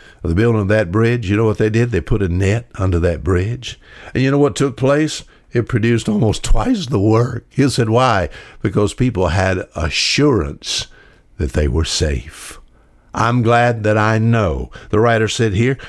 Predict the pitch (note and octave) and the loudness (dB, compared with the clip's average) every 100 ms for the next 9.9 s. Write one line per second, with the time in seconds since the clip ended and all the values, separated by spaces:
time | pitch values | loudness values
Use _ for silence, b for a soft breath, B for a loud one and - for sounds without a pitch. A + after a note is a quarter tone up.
0 | B B2 A#2+ - B2+ B2 B2 D3+ F3+ E3 | B 0 0 2 0 2 2 2 2 0
1 | D3+ C#3 C#3 C3+ A#2+ B2 C3 B2+ B2 B2 | 0 2 2 2 2 2 2 2 0 0
2 | B2+ A2+ C3+ C3+ C3 A#2+ A2+ B2+ C3 B2 | 0 0 0 2 2 0 2 2 2 2
3 | B2 A#2 C#3 C3+ A#2+ A#2 A2+ B2 A#2+ - | 0 0 -4 -2 -2 0 0 0 0 -2
4 | A#2+ B2+ B2+ B2 B2 A2+ B2 B2 A#2+ C3 | 0 2 2 0 -2 0 0 0 -2 -4
5 | - B2+ B2 G#2+ B2 B2 B B - C#3+ | -2 -2 -2 0 0 0 B B -2 0
6 | D#3+ E3 D3+ C#3 D3 E3 D#3+ A2 - B2 | 4 4 4 4 4 4 2 -2 -2 0
7 | B2+ C#3+ D3+ D#3 E3 D3+ - - C3 B2+ | 2 4 4 2 0 -4 -12 -2 2 2
8 | A2 F#2 G2+ A2+ C#3 E3 G3+ G3 F#3+ F#3 | 0 -4 0 4 4 4 4 4 0 -4
9 | D#3 - B2 - C#3 - C#4+ B3+ B3+ | -6 -2 -2 -2 -4 0 2 4 2